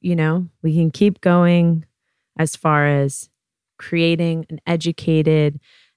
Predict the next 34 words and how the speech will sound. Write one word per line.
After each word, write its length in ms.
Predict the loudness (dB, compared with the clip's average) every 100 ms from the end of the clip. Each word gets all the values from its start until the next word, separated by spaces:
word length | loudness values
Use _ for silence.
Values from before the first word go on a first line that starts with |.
| _
an 120 | -6
amazing 680 | -2 0 0 0 0 -2 -2
antithesis 1000 | -4 -6 -8 -12 -10 -6 -4 -6 -10 -18 _ _ -20 _ -14
to 600 | -4 0 2 4 2 -2 -8 _ _ _ _
what 260 | -4 -2 -2
has 320 | -6 -6 -6
traditionally 600 | -8 -4 -4 -2 -2 -2
been 300 | -2 -4 -4
a 60 | -6
very 220 | -6 -8
stuffy 460 | -8 -6 -4 -4 -8
world. 400 | -6 -6 -8 -10 -6
And 80 |
we 100 | -4
need 200 | -2 -4
to 60 | -6
continue 320 | -10 -4 -2
on 100 | -2
this 140 | -6 -6
path. 300 | -6 -6 -10 _ _ _ -20 -20 -20 -8
But 100 | 0
there 100 | 2
are 40 | 2
three 240 | 2 2
winemakers 580 | 4 2 2 0 -2 -2
that 360 | 0 2 0 -4 _
I 400 | 0 2 2 0 -4
love. 460 | -2 0 2 0 -4 _ -4
We've 220 | -4 -4
carried 380 | -2 2 2 2
them 340 | -2 -2 -4 -10 _
on 180 | -4 0
and 120 | 0
off, 360 | 0 0 -4